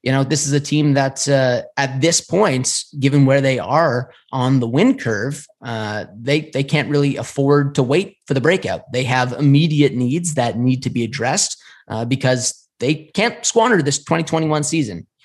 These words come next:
Uh, you know, the, <laughs> who knows what you're gonna get next year out of second base with Marcus Semien, uh,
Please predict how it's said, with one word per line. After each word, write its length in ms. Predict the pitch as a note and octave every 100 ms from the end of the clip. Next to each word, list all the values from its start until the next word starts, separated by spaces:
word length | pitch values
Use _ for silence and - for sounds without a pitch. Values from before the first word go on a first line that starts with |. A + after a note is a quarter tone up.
| _ _ -
Uh, 180 | F#2+ D#2
you 160 | A#2
know, 200 | B2 A#2+ B2
the, 1040 | C3 F2+ B2 A#2 A#2+ C#3 - D#3 D#3+ C#3+ -
<laughs> 80 | -
who 100 | A3
knows 220 | G#3 F3+
what 260 | E3+ D#3+ -
you're 100 | C#3+
gonna 220 | C3+ C3+ B2+
get 360 | C3 C3 B2+
next 440 | C#3 C3+ - - C#3
year 360 | C3 B2+ - -
out 120 | A#2+
of 60 |
second 260 | - B2 B2+
base 200 | F3 F3
with 80 | B2+
Marcus 400 | B2 B2 A2+ -
Semien, 460 | A#2+ A2+ A#2+ A#2 - _ -
uh, 380 | G2+ F#2+ B1